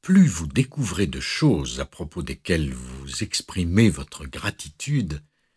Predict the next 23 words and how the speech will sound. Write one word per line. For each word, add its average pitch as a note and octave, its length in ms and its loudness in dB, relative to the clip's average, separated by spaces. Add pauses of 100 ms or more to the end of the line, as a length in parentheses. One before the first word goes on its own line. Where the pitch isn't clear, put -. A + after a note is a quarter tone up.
(920)
plus D#3+ 180 2
cette - 320 -2
attitude B2+ 720 0 (140)
se - 240 -6
généralise F2 720 0
rapidement. B1+ 520 -10 (1600)
Ce - 160 -6
faisant, E2+ 560 0 (960)
vous G2+ 300 0
établissez A2+ 500 -4
un C#3 80 4
circuit A#2+ 600 0
vous G2 240 0
reliant C3+ 460 4
à G2 40 4
cet - 300 -4
objet E2+ 260 0
d'appréciation D#2 880 0
auquel D2+ 380 0
la C2 100 -6
loi C#2 220 -4
d'attraction D2+ 580 -4
commencera C2+ 540 -6